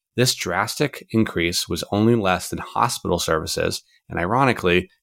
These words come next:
college textbooks. Inflation is not the only reason, however, that college education has increased. Given the growth of remote education, low interest rates on federal student loans,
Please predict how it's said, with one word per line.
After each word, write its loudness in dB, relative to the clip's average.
college 2
textbooks. -8
Inflation 2
is -2
not 2
the -4
only 6
reason, -2
however, 0
that -14
college 0
education -2
has -2
increased. -6
Given 4
the 6
growth 2
of -2
remote 4
education, 0
low 2
interest 0
rates 2
on 0
federal 2
student 4
loans, 2